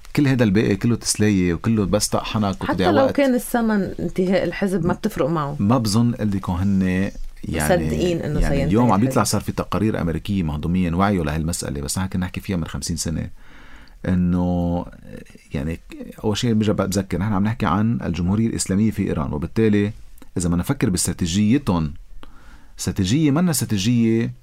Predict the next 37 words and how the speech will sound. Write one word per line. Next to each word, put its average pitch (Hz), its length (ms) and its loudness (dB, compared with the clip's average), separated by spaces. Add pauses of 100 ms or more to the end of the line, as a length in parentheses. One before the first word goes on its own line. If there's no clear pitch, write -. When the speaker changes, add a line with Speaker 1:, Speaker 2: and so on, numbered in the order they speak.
Speaker 1:
لها 98 160 2
علاقة 101 260 4
بتوسيع 95 460 0
المدى 98 200 2
الحيوي 92 400 0
الإيراني 95 600 0
وتطوير 92 540 -2
الاقتصاد 101 440 -2
الإيراني 95 420 0
ولا 90 200 0
ما 85 60 0
بعرف 82 260 -2
شو. 85 140 -6
Speaker 2:
توسع 233 460 0
الثورة 180 380 -2
الإسلامية. 156 380 -2
Speaker 1:
توسع 135 280 2
الثورة 127 640 2
لأسباب 104 460 0
دينية، 76 440 0
وبالتالي 110 480 2
لما 90 200 2
ندخل - 280 -2
بلعبة 104 400 2
الدين 101 420 2
ببطل 120 520 -2
في 98 140 -4
منطق 104 400 -2
هون 95 320 0
بقراءة 92 480 -2
الأمور، 87 400 -4 (140)
خاصة - 260 -2
لما 92 140 2
نربط 104 320 0
الدين 95 240 0
بالأمور 95 280 0
اليومية. 78 500 -2